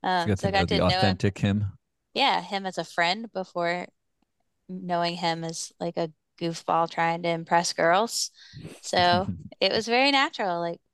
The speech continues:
Speaker 2: we became best friends, and then he took me on a date after I graduated high school. We went to see the movie Up, and
Speaker 1: Oh,
Speaker 2: I
Speaker 1: that'll do
Speaker 2: decided
Speaker 1: it.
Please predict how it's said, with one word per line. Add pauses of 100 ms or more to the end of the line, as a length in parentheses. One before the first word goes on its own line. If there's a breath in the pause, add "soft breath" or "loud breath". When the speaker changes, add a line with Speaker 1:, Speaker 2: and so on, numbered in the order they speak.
(160)
Speaker 2:
we
became
best
friends,
and
then (480 loud breath)
he
took
me
on
a
date
after
I
graduated
high
school.
We
went
to
see
the
movie
Up, (720 loud breath)
and
Speaker 1:
Oh, (200)
Speaker 2:
I
Speaker 1:
that'll
do
Speaker 2:
decided
Speaker 1:
it.